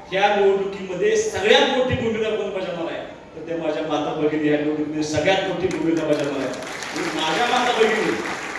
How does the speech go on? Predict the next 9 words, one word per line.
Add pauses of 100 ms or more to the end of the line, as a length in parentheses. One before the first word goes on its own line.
(140)
म्हणजे (100)
मुख्यमंत्र्यांच्या, (1800)
आता
तुमचा
जर
भाऊ
मुख्यमंत्री
व्हायचा
असला,